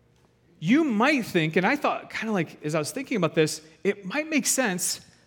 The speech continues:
to go to the synagogue to call your disciples.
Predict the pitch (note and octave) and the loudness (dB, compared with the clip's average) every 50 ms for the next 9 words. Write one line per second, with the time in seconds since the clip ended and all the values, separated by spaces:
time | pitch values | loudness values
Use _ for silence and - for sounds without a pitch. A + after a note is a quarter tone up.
0 | _ _ - F3+ D3+ C#3 B2+ G3 G#3+ G#3 G#3 - - - E4 F4 F4 D#4 - - | _ _ -4 -4 -4 2 4 4 4 4 2 -2 0 4 4 4 4 2 -2 2
1 | - G3+ F3+ E3 C#3+ C#3 C3+ C3+ C#3 C#3+ D#3 D#3+ D#3 - - - - A3 - - | 2 2 2 2 2 2 2 2 2 2 0 -2 -4 -10 -18 -6 -6 -6 -6 -6
2 | - - E3 D#3 D3+ D#3 E3+ F3+ F3+ A3+ A3+ A#3 - D#4 D4+ C4+ - C#3+ - - | -4 -2 0 2 2 2 2 2 2 0 -2 0 0 0 0 0 -2 -6 -10 -10
3 | - - - - - | -10 -10 -10 -10 -14